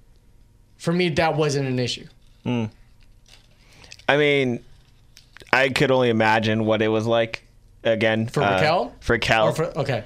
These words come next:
Speaker 2: Yeah. Oh, and for you, uh, because it's just, like, in her case, it's like, would she have gotten away thinking, like, "You know what, I should have fucking just stuck around and just fought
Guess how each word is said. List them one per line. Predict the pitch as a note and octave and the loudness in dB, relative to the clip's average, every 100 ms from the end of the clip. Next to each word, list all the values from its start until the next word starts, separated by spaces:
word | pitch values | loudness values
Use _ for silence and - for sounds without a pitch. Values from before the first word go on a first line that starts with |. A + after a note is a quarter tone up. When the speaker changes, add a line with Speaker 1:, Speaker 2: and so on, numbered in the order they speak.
| - | -6
Speaker 2:
Yeah. | A2+ G2+ A2 - - - | -2 -2 -4 -8 -6 0
Oh, | C#4 - | 0 0
and | - G3 | 0 0
for | - | 2
you, | C#3+ A#2 D#3+ - - | 2 2 0 -8 -6
uh, | A#2+ A#2+ A#2 | 0 0 0
because | A#2+ D#3 C3 | 0 0 0
it's | C3 B2 | 0 0
just, | C3+ - | 0 0
like, | C3 A#2+ A#2+ | 0 0 0
in | A#2+ | -2
her | B2+ C#3+ | 0 -2
case, | - B2 A#2+ | 0 -2 0
it's | A#2 - | -4 0
like, | A2+ A2 - - - - | 0 0 -2 -14 -20 -4
would | B2+ C3 | 0 0
she | - C#3 | 2 0
have | C3+ B2+ A#2+ A#2+ - - - - - - | 2 2 0 -4 -12 -20 -20 -20 -20 -2
gotten | C#3 B2 - C3 | 0 0 0 0
away | A2+ A2+ A2 G2+ F#2+ - _ | 2 4 4 2 0 -6 _
thinking, | - B2 A2 A#2 | -4 -2 0 -2
like, | G#2+ G2+ - | 0 -2 -2
"You | A2+ | -2
know | A#2+ | 0
what, | A#2 | 0
I | G#2 | 0
should | - A#2 | 0 -2
have | G#2 | -2
fucking | A2+ A2 | -2 -2
just | G#2 - | -2 -4
stuck | - - A#2+ A#2 | -6 -2 -2 0
around | A2 G2+ G#2 | 0 0 -2
and | F#2 G2+ | -4 -4
just | A2+ - | -4 -4
fought | - - - G#2+ G#2 - | -8 -12 -2 0 0 -4